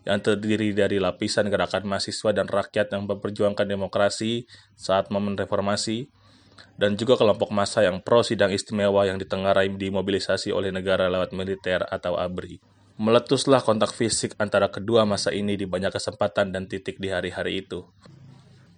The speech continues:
Kontak fisik pun terjadi antara massa mahasiswa dan pengendali huru-hara. Hingga akhirnya, peluru tajam menembus dada dan mengakhiri hidup saya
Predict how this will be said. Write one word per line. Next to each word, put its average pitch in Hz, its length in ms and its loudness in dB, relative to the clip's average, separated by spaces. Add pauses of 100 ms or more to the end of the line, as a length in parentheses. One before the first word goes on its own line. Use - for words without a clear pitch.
(200)
Kontak 113 320 2
fisik 120 320 -2
pun 143 160 0
terjadi 107 480 2
antara 101 240 2
massa 98 320 0
mahasiswa 101 640 0
dan 87 320 -4
pengendali 95 560 -2
huru-hara. 85 560 -8 (1200)
Hingga 107 320 6
akhirnya, 104 560 2 (160)
peluru 104 300 4
tajam 104 340 4
menembus 98 480 0
dada 101 400 4
dan 95 160 2
mengakhiri 95 480 0
hidup 98 400 -4
saya 101 560 0